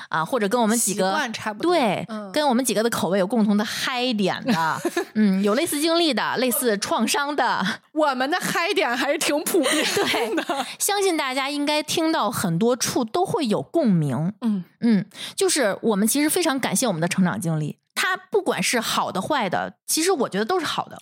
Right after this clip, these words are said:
Speaker 2: 我现在的态度就是，我感谢所有没有把我打倒的事情。
Speaker 1: 嗯，你好鸡汤呢。
Speaker 2: 嗯。
Speaker 1: 这鸡汤是你的 comfort food 吗？
Speaker 2: 是，在遇上过不去的坎儿的时候，我觉得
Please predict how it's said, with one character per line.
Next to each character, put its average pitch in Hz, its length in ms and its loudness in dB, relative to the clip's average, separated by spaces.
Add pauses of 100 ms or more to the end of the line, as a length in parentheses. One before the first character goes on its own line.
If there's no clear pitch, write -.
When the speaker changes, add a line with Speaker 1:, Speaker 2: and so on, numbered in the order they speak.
Speaker 2:
我 240 220 0
现 320 200 -2
在 311 220 0
的 175 460 -4
态 226 340 -2
度 196 240 -10
就 196 220 -10
是， 92 460 -10 (500)
我 214 560 -2 (360)
感 190 220 -8
谢 208 560 -2 (200)
所 233 360 -2
有 202 400 0
没 214 160 0
有 311 120 2
把 202 140 -2
我 190 60 -2
打 - 160 -8
倒 - 160 -8
的 - 80 -12
事 - 160 -4
情。 - 220 -10
Speaker 1:
嗯， 226 400 2 (300)
你 370 140 0
好 240 160 -2
鸡 311 180 0
汤 359 260 0
呢。 220 280 -2 (100)
Speaker 2:
嗯。 233 200 -8 (240)
Speaker 1:
这 302 140 -4
鸡 330 120 0
汤 339 180 2
是 330 100 0
你 254 60 2
的 - 80 2
comfort 247 280 0
food 220 260 -2
吗？ 175 220 0 (200)
Speaker 2:
是， - 320 -2 (260)
在 349 160 0 (280)
遇 330 200 2
上 240 220 0
过 294 160 0
不 262 60 0
去 254 120 -2
的 269 100 2
坎 - 200 -4
儿 - 40 -4
的 196 60 -2
时 196 40 0
候， 214 80 0
我 202 60 -2
觉 196 100 -2
得 214 60 -6